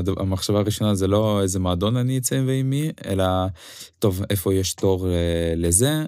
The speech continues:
איפה, מתי אני אלך לעשות את הקניות האלה? האם, אה, מה חסר לי במקרר? כמה יש לי מקום שם? אה, האם שילמתי חשבונית מים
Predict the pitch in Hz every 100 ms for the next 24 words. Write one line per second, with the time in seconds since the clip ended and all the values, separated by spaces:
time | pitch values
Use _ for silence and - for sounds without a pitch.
0 | - 110 - 98 92 90 90 92 95 90
1 | 90 87 87 - - - 85 82 101 110
2 | 131 131 131 101 87 87 87 87 87 -
3 | - - - - 90 - 90 87 85 82
4 | 82 82 82 - 80 135 90 90 87 -
5 | 85 - 139 135 131 120 113 104 95 90
6 | 90 87 87 92 90 - 85 85 - 85
7 | 85 82 82 82 - - -